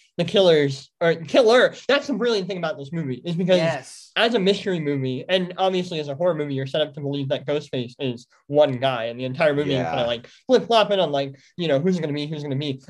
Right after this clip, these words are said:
Speaker 1: And the brilliant thing is, is there's two killers. It is Billy Loomis and Stu, uh, kind of,
Speaker 3: Stu
Speaker 1: you know, the other
Speaker 3: Macher.
Speaker 1: friend in the group, Tatum's boyfriend. Um, and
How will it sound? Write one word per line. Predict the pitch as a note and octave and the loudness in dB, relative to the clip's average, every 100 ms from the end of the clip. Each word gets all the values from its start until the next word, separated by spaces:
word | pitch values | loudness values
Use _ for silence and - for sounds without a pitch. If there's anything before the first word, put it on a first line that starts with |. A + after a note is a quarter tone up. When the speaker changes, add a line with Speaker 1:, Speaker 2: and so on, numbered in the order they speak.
| - | -2
Speaker 1:
And | F#3+ | 0
the | |
brilliant | E3+ G3+ B3 B3 F#3+ | 2 4 6 6 2
thing | F#3+ F3 | 0 0
is, | F3+ D3 B2 D#3 | 0 -2 -4 -12
is | C#3 - - | -12 -12 -8
there's | C#3 C3+ | -6 -6
two | F3+ | -8
killers. | - C#3+ A#2 _ - _ _ - | -6 -8 -10 _ -20 _ _ -2
It | C#3 | 0
is | C3 B2+ B2+ | 0 -2 2
Billy | G3 F#3 | 4 4
Loomis | E3 D#3+ D3 C3+ _ _ - | 2 2 0 -4 _ _ -6
and | C3+ C3 B2+ B2 A#2+ - | 0 0 0 -4 -12 -16
Stu, | - E3 C#3+ A#2 G#2+ _ _ | -6 -2 0 -2 -8 _ _
uh, | B2+ B2 A#2 A2+ A2+ | -4 -2 -2 -4 -4
kind | - C3+ | -2 -2
of, | A#2+ | -2
Speaker 3:
Stu | C3+ - | -10 -8
Speaker 1:
you | - A#2+ | -6 -4
know, | F2+ F2+ C#3+ | -4 -4 -2
the | C3 | -2
other | B2+ A#2 | -2 -4
Speaker 3:
Macher. | - | -4
Speaker 1:
friend | C3 B2 | -4 -2
in | A#2+ | -6
the | A#2 | -10
group, | B2 A2+ | -12 -8
Tatum's | E3+ D3 B2 A#2+ | -4 -2 -2 -4
boyfriend. | C3+ B2+ B2+ A2 G#2 _ _ _ | -4 -2 -4 -10 -10 _ _ _
Um, | C#3 C3+ C3 B2 A#2+ A#2 - _ - _ | -2 2 2 2 -4 -14 -18 _ -20 _
and | F#3 G3 F#3 F3 E3+ | 4 4 4 0 -6